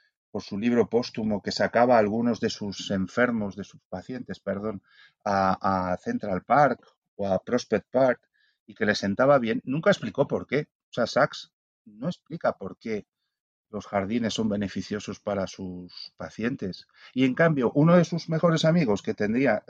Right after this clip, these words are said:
que tenía síndrome de Tourette se calmaba en los desiertos. Solo se calmaba y, y caminaba a gusto por desiertos, ¿no? Es, es, es, es un tema, eh, eh, complejísimo.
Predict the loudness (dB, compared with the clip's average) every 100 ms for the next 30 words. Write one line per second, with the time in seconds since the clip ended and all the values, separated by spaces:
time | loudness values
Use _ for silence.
0 | -16 -16 -14 -12 -8 -6 -4 -2 -4 -2
1 | -4 -2 2 4 6 6 6 4 0 -6
2 | -6 0 0 0 -16 _ _ _ _ _
3 | _ _ _ _ _ 2 4 4 -2 0
4 | 2 4 4 2 -2 -14 -14 -6 -4 -2
5 | 0 4 4 2 -4 -10 -6 -6 -6 -8
6 | -8 -10 -10 -4 -4 -4 -14 -14 -18 -18
7 | _ _ _ _ _ _ -10 -10 -6 -6
8 | -2 0 0 0 2 2 2 2 4 2
9 | -2 -10 -8 -8 -6 -8 -6 -8 -8 -6
10 | -6 -4 -4 -4